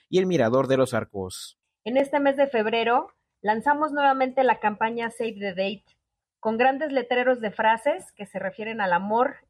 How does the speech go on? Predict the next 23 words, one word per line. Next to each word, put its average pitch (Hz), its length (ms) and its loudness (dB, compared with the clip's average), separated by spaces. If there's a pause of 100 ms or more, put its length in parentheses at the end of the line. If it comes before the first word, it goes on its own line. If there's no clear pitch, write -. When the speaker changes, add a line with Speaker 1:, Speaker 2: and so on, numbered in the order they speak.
Speaker 2:
y 214 100 -14
que 214 100 -4
podrán 254 380 0
encontrar 240 420 -2
en 247 140 -2
plazas 247 440 0
y 233 60 -2
andadores 208 540 2
de 202 80 -2
nuestro 175 260 -6
hermoso 190 280 -6
centro 190 280 -8
histórico. 160 580 -6 (1160)
Estos 226 260 0
letreros 233 560 2 (140)
estarán 202 360 0
ubicados 214 540 0
en 185 160 -2
lugares 208 500 0
ideales 190 600 2
para 165 220 -2
hacer 196 240 -8
fotos 226 580 -4